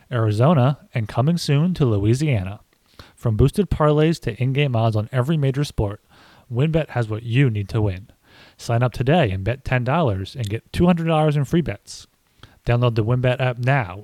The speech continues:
or visit W Y N N bet dot com and start winning today.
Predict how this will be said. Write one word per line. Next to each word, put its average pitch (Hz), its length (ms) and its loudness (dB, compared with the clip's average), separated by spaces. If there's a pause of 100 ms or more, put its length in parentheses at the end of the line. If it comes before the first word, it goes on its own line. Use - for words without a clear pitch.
or 120 140 0
visit 107 340 -2
W 156 400 2
Y 120 480 2
N 139 220 2
N 127 320 0
bet 131 320 0 (120)
dot 117 240 -4
com 101 420 2 (260)
and 120 120 0
start 139 280 4
winning 127 320 4
today. 107 480 -2